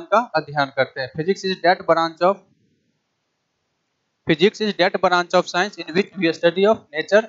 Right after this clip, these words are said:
and law of nature। बस थोड़ा सा याद रखिएगा, इसके बाद हम अपना पॉइंट पे आते हैं। ज़ीरो स्टार्ट हो रहा है,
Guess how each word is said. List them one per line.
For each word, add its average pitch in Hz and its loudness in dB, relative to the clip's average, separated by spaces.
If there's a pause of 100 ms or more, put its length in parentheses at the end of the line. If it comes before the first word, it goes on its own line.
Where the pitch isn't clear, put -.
and 165 -8
law 143 2
of 196 0
nature। - -8 (920)
बस 220 2 (100)
थोड़ा 180 4
सा 180 -2
याद 170 -2
रखिएगा, 196 -4 (580)
इसके 156 -4
बाद 160 4
हम 160 -2
अपना 165 -2
पॉइंट 170 -2
पे 185 2
आते 180 0
हैं। 208 -6 (3500)
ज़ीरो 175 0
स्टार्ट 131 0
हो 127 -4
रहा 127 -4
है, 113 -14